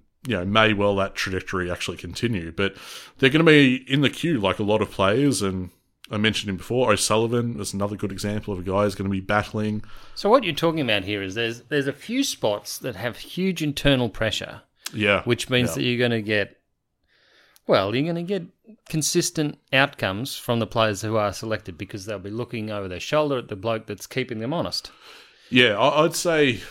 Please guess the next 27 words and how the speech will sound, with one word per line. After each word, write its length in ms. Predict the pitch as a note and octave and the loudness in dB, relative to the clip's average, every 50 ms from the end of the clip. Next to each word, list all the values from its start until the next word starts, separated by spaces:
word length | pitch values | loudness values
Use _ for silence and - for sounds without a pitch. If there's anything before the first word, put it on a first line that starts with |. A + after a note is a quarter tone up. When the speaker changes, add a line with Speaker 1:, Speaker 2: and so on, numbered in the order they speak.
| - - - - - _ - | -18 -20 -20 -20 -20 _ -12
Speaker 1:
God, 340 | - G#2 G2 F2+ E2+ E2+ F#2+ | -8 -6 -4 -4 -4 -6 -8
if 140 | G2 - | -4 0
I 60 | C3+ D3 | 2 2
had 100 | D#3 - | 2 0
to 60 | - | -2
pick 260 | - - D3+ - - | -4 -2 -2 -2 -4
one 680 | - - - - - C3+ A2 G#2+ A#2 B2+ C#3 D3 D3 C#3 | -8 -14 -12 -12 -12 -10 -2 4 6 6 6 6 4 0
position 680 | - A#2+ G#2 F#2 G2+ F#2+ - - F2+ D2+ D#2 F#2 G2 - - _ _ - - _ _ _ _ _ _ _ _ _ _ _ _ _ - | 0 -2 -2 -2 -2 -2 -2 -4 -6 -8 -12 -16 -16 -18 -20 _ _ -20 -20 _ _ _ _ _ _ _ _ _ _ _ _ _ -2
that 180 | - G2+ - | -2 -2 0
didn't 260 | - A2 G#2 G2+ G2 F#2 | 0 -2 0 0 -2 0
have 180 | G#2 G2 F2+ | 0 0 0
that 160 | F#2 F#2+ - | -2 -4 -6
kind 200 | - - G2 F#2 | -4 -4 -4 -4
of 80 | F2+ - | -6 -8
pressure 420 | - - G2+ F#2 - - G2 F2+ F2 | -6 -4 -4 -2 -2 -2 -4 -4 -6
attached 500 | F2+ - - - - G2 - - - - | -6 -8 -6 -4 -4 -4 -2 -4 -6 -4
to 140 | - F#2+ F2 | -4 -6 -6
it, 80 | F#2 G#2 | -6 -6
is 80 | G2 | -8
probably 300 | - - D#3 E3 D#3 A#2 | -4 -2 0 2 2 0
blank. 440 | F#2+ F#2+ G2+ A2+ A2+ G#2 - - - _ _ _ _ _ _ _ _ _ _ _ _ _ - | 0 -2 -2 -4 -4 -6 -10 -20 -20 _ _ _ _ _ _ _ _ _ _ _ _ _ -2
Probably 240 | - D#3 D3 B2+ | 0 2 2 2
blank 300 | G#2 - F#2+ F#2 F#2+ - | 2 0 0 -2 -2 -4
at 100 | F#2+ F#2 | -8 -12
fullback. 600 | - - F#2 E2 E2 F2 E2 D#2 D#2+ - - - _ _ _ _ _ _ _ _ _ - - - - - _ _ | -12 -12 -14 -12 -12 -12 -12 -12 -14 -18 -20 -20 _ _ _ _ _ _ _ _ _ -20 -20 -20 -20 -20 _ _
Speaker 2:
But 100 | - G3+ | -4 2
that's 460 | G#3+ A3 C#3+ - - - - - - | 4 6 6 4 2 -4 -6 -8 -10